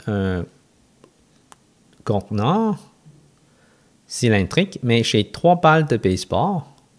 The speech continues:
Donc, un, deux. Non, je dessine mal, là. Mais c'est trois balles de baseball qui est à l'intérieur d'un,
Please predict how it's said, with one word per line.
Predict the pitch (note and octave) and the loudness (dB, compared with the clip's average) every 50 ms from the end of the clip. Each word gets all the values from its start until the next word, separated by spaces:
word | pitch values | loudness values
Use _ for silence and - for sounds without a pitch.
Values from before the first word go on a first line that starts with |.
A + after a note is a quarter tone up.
| _ _ _ _ _ _ _ _ - | _ _ _ _ _ _ _ _ -16
Donc, | - - G#3 - | -16 -16 -12 -10
un, | - F#2+ F2+ F2+ F#2 F#2 - _ _ | -6 -4 -4 -4 -6 -8 -12 _ _
deux. | - F2+ F2+ G2 B2 - - _ _ _ _ _ _ _ _ _ _ _ _ _ _ _ _ | -4 -4 -4 -4 -4 -8 -12 _ _ _ _ _ _ _ _ _ _ _ _ _ _ _ _
Non, | - G2 - _ _ _ - | -16 -16 -16 _ _ _ -20
je | - - - - _ | -20 -20 -20 -16 _
dessine | - - - F#2+ F2 | -12 -10 -6 -6 -4
mal, | F2 F#2 A2+ D#3+ F#3 F#3 | -2 -2 -2 -2 -2 -2
là. | F3+ F#3 F3+ C#3 - - _ _ _ _ _ _ _ _ _ _ _ _ _ _ _ _ _ _ _ _ - | -2 -4 -4 -6 -8 -14 _ _ _ _ _ _ _ _ _ _ _ _ _ _ _ _ _ _ _ _ -8
Mais | G2+ | -4
c'est | - - F#2 | -2 -2 -2
trois | - - C3 B2 A2+ | -2 0 2 2 4
balles | - B2 B2 B2+ | 6 6 6 4
de | A#2 | 4
baseball | G#2+ - G2 F#2+ - - A2+ A2+ | 2 2 0 0 0 -2 -4 -2
qui | - G#2+ | -2 -4
est | F#2 | -4
à | F#2+ F#2+ G2 | -2 -2 0
l'intérieur | G2+ G2 F#2+ F#2+ G2 F#2 - - G#2 G#2 G#2+ G#2 | 0 0 0 0 -2 -2 -2 -2 -2 -2 -2 -2
d'un, | - G2 F#2+ F2+ F2+ | -2 -2 -2 -2 -2